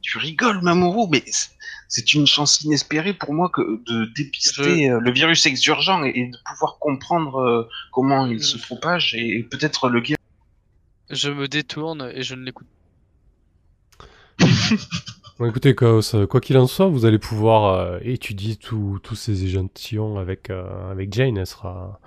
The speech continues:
Speaker 3: elle sera ravie de, de vous aider là-dessus. Elle se fera même un plaisir, j'imagine.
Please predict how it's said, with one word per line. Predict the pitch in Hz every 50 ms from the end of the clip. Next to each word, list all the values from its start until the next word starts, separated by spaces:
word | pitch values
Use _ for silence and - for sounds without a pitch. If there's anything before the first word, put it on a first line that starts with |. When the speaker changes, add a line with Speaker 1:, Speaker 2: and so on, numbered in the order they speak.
| - - - _ _ _ _ _ _ -
Speaker 3:
elle | 95
sera | - - - 98 90
ravie | 90 92 101 107 98 107 123 117
de, | 101 101 98 95 95 95 95 95 - - - - - - - - - _
de | - 98
vous | 98 98 98 98
aider | 101 95 104 101
là-dessus. | 98 98 - - - - 117 - - - _ _ _ - _ _ _ _ _ _ _ _ -
Elle | 104
se | - -
fera | - 98
même | 92 92 92 92
un | 95
plaisir, | - 110 107 107 120 104 95
j'imagine. | 95 92 90 90 90 90 85 85 78